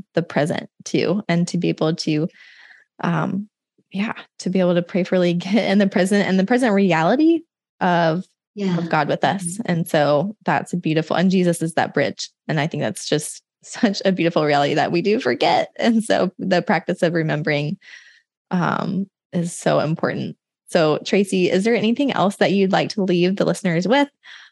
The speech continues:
Speaker 1: Um, and also where people can find you, and if you can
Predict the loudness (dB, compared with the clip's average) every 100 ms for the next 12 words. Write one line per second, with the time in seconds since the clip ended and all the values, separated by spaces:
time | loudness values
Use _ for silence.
0 | -4 0 2 0 -2 0 2 2 2 0
1 | 0 0 0 -2 0 2 2 0 -2 -4
2 | -4 -4 -2 -4 -2 -2 -2 -4